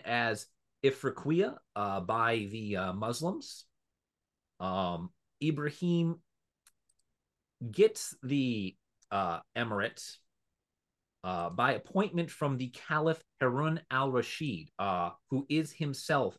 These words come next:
a mighty, uh, uh, a mighty war caliph,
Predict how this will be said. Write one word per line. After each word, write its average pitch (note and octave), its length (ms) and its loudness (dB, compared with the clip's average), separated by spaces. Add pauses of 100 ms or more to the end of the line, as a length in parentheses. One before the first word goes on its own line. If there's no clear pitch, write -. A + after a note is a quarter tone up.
(140)
a B2+ 160 0
mighty, C3+ 680 0 (260)
uh, G2+ 340 0 (120)
uh, G2 260 -2
a A2+ 140 0
mighty C3+ 600 -2
war A#2 540 4
caliph, - 640 -6